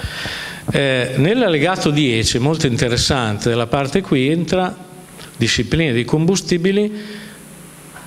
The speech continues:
sottotitolo combustibili consentiti, eh, troviamo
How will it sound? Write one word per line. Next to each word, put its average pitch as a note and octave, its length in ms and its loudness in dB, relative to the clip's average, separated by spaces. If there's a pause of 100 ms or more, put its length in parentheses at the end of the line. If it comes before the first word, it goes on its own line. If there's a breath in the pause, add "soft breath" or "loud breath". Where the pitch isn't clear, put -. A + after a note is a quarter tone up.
sottotitolo C#3 840 2
combustibili C3 840 2
consentiti, C#3+ 1120 0 (1900 loud breath)
eh, A#2+ 500 0
troviamo D#3 1120 0